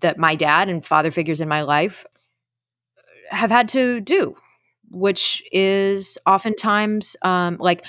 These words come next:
like, to me, what being a dad often is, is to find a way to work within the system and to even, like, sacrifice yourself for the sake of a larger system, uh, for the benefit of your family, right? Um, that's, like, a beautiful,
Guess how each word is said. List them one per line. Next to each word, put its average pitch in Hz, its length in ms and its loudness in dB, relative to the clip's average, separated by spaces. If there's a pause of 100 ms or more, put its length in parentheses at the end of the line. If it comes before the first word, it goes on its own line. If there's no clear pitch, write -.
(200)
like, 190 200 0
to - 80 -2
me, 240 280 4
what 196 220 2
being 190 240 2
a 175 80 2
dad 170 540 2
often 180 300 0
is, 277 600 -2
is 180 420 2 (320)
to 196 100 0
find 214 340 2
a 208 80 2
way 180 340 6
to 156 760 -2 (840)
work 196 260 2
within 196 220 -2
the 156 80 -2
system 151 680 -2
and 165 120 0
to - 80 -4
even, 202 200 2
like, 165 300 0
sacrifice 190 580 2
yourself - 800 -6
for 180 200 2
the 175 80 2
sake 160 380 0
of 156 240 2
a 160 60 0
larger 151 420 0
system, - 580 -10 (340)
uh, 147 140 2
for 196 200 2
the 180 60 4
benefit 165 300 2
of 139 120 -2
your 147 200 -2
family, - 460 -8 (300)
right? - 160 -14 (120)
Um, 147 420 2
that's, 156 260 0
like, 147 160 -2
a 156 60 -4
beautiful, 147 720 -2